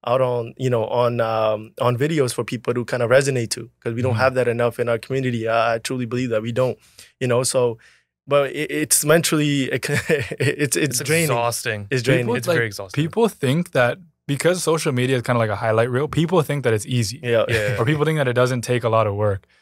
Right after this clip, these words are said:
Speaker 2: Like, I was telling, like, so example was, so I got a, like, I moved into a new place.
Speaker 1: Yeah.
Speaker 2: And I'm like, "Okay, let me save some money and reach out to, like," I, I think I reached out to, like, fifty or sixty, like, furniture brands,
Speaker 3: Mm.
Speaker 2: furniture, desks, whatnot,
Speaker 1: Yeah.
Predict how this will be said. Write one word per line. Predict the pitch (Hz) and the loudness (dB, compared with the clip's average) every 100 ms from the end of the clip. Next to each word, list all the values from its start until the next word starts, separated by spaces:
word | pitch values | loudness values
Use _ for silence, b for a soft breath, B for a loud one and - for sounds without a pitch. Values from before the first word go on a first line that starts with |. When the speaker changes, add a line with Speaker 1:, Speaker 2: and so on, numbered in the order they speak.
| b - | b -6
Speaker 2:
Like, | 120 | 0
I | 131 | 0
was | |
telling, | 123 147 147 143 | 0 0 0 0
like, | 113 - _ _ _ | 0 -2 _ _ _
so | - 123 117 113 160 _ 131 | -4 0 2 0 -6 _ -4
example | 113 123 127 120 | 2 4 2 0
was, | 113 104 - b b b b _ _ _ _ _ _ 127 | 0 -2 -8 b b b b _ _ _ _ _ _ -2
so | 120 | 0
I | 117 | 2
got | 131 | 2
a, | 131 | 0
like, | 123 117 | -2 -2
I | 110 | -2
moved | 120 127 123 | 0 0 0
into | 123 127 | 0 0
a | |
new | 120 113 | 0 0
place. | 127 131 113 - | 2 2 2 -2
Speaker 1:
Yeah. | 123 120 110 | -2 0 0
Speaker 2:
And | 117 | 0
I'm | 117 | 2
like, | 113 | 0
"Okay, | 107 123 | 2 2
let | 117 | 2
me | |
save | 120 120 117 | 0 0 -2
some | 117 | -2
money | 113 120 117 | 0 0 0
and | 120 110 107 104 - - | -4 -4 -4 -8 -10 -6
reach | 107 123 120 | 0 0 2
out | 131 123 - | 2 2 0
to, | 120 | 0
like," | 110 104 - | 0 0 -2
I, | 120 | -4
I | 127 147 | -2 0
think | 175 | 0
I | |
reached | 127 123 | 0 0
out | 117 | 0
to, | 113 | -2
like, | 98 | -4
fifty | - - 120 - | -4 0 0 0
or | 113 | -2
sixty, | 104 127 - 120 | 0 -2 -2 -2
like, | 101 | -2
furniture | - 120 117 - | 0 0 0 -2
brands, | 101 101 98 101 - _ - | -4 -4 -4 -8 -14 _ -4
Speaker 3:
Mm. | 135 | -2
Speaker 2:
furniture, | 113 117 - 113 | 0 0 0 -2
desks, | 110 107 101 | 0 0 0
whatnot, | 110 107 104 | -2 0 0
Speaker 1:
Yeah. | 110 | 0